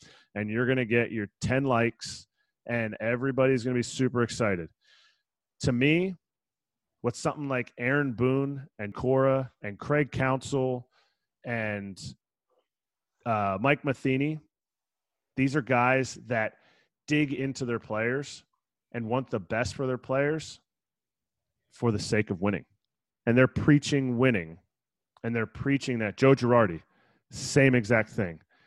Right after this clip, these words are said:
They are preaching winning and they're preaching it from the standpoint of, "What can I do as an organization, as a coach, whoever, whatever's speaking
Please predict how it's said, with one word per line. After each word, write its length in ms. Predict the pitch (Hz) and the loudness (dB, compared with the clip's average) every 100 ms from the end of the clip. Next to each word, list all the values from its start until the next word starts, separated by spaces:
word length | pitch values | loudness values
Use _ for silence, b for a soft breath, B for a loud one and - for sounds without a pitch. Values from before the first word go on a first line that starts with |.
| _ _ _ _ | _ _ _ _
They 260 | 98 127 156 | 2 4 6
are 140 | 139 | 6
preaching 600 | - - 147 - 156 147 | 2 0 0 0 -4 -2
winning 440 | 139 123 95 87 87 _ _ _ _ _ _ | 0 0 -2 -8 -16 _ _ _ _ _ _
and 120 | 113 | -8
they're 120 | 113 101 | -6 -6
preaching 580 | - - 160 - 135 | -8 -4 -4 -2 -2
it 180 | 120 113 - | -2 -4 -6
from 680 | - - 131 127 123 123 113 _ | -18 0 2 2 0 -6 -10 _
the 80 | - | -10
standpoint 840 | 107 - 135 139 131 - 113 107 - | -8 -6 -4 -2 -4 -4 -4 -6 -6
of, 480 | 110 104 101 - _ _ _ _ _ _ _ _ | -6 -4 -6 -10 _ _ _ _ _ _ _ _
"What 220 | 117 156 | -4 -2
can 220 | - 143 | 0 2
I 220 | 117 123 127 | 2 2 0
do 560 | 98 120 113 95 90 - | 2 6 6 6 0 0
as 160 | 107 110 | 0 2
an 80 | |
organization, 580 | 117 123 104 110 110 107 | 4 4 4 2 0 -2
as 120 | 98 | -6
a 60 | 92 | -6
coach, 500 | - - 120 110 - - - | -2 6 6 6 0 -20 -8
whoever, 300 | 107 104 120 | 0 4 4
whatever's 400 | 110 110 120 135 | 4 2 2 2
speaking 600 | - - 139 123 120 107 | -4 2 2 2 -2 -4